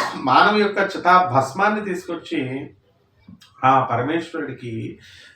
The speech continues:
ఆ, ఇలా, ఇలా, ఇలాగ గుడ్డలో కట్టి ఆ భస్మానికి, ఆ శివలింగానికి అభిషేకం చేస్తారు. అయితే కాలం మారింది కాబట్టి, సివిలైజ్డ్ నాగరికత పెరిగింది కాబట్టి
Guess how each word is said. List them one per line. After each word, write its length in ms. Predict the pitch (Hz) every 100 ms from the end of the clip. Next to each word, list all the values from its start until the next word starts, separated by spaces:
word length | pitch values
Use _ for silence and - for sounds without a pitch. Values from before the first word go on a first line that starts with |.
| - -
ఆ, 100 | 117
ఇలా, 380 | 117 131 135 127
ఇలా, 180 | 120
ఇలాగ 420 | 120 113 113 113 107
గుడ్డలో 380 | 113 135 135
కట్టి 340 | 123 113 - 147
ఆ 240 | 113 - -
భస్మానికి, 760 | 101 - 127 131 113 104 104 110 - -
ఆ 40 | 113
శివలింగానికి 720 | - 113 135 147 143 120 113
అభిషేకం 480 | 107 104 147 - 110
చేస్తారు. 580 | 104 92 92 - - - _ _ _ _ _ _ _
అయితే 580 | 113 120 170 165 - - _ -
కాలం 460 | 117 135 156 117 - -
మారింది 420 | 98 98 135 156
కాబట్టి, 440 | 147 139 135 131
సివిలైజ్డ్ 640 | 117 120 131 160 156 135 113
నాగరికత 640 | 110 143 151 160 156 135
పెరిగింది 380 | 120 120 123 120
కాబట్టి 640 | 117 113 120 - 143 107